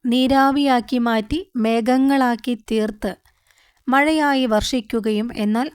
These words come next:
അതിൽ അഭിമാനിക്കാതെ ഇരിക്കുകയും ചെയ്യുന്നു. അതേപോലെ യോഗിയും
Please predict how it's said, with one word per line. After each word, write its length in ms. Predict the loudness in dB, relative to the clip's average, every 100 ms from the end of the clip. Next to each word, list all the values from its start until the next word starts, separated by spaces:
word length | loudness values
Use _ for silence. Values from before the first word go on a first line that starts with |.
| -4
അതിൽ 280 | -2 -2 -4
അഭിമാനിക്കാതെ 960 | -2 0 2 2 2 0 -2 -2 0 0 -2
ഇരിക്കുകയും 720 | -4 -4 -4 -2 0 0 -2
ചെയ്യുന്നു. 560 | -4 -4 -2 -4 -4 -8 _ _ _ _ _ _ _ _
അതേപോലെ 720 | -4 0 2 2 2 2 2 2
യോഗിയും 680 | 2 2 0 -2 -2 -6